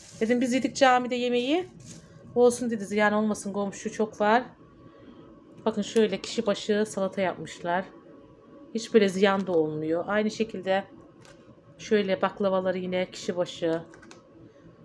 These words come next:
Bunları da böyle İçerisine pilav, et yapmışlar.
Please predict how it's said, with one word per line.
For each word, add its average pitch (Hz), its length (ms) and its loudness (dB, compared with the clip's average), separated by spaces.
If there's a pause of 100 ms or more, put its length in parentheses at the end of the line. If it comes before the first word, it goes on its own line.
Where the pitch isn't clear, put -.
(120)
Bunları 214 300 2
da 190 120 2
böyle 220 420 2 (1040)
İçerisine 202 560 -2
pilav, 190 480 2 (240)
et 202 240 -2
yapmışlar. 190 600 -2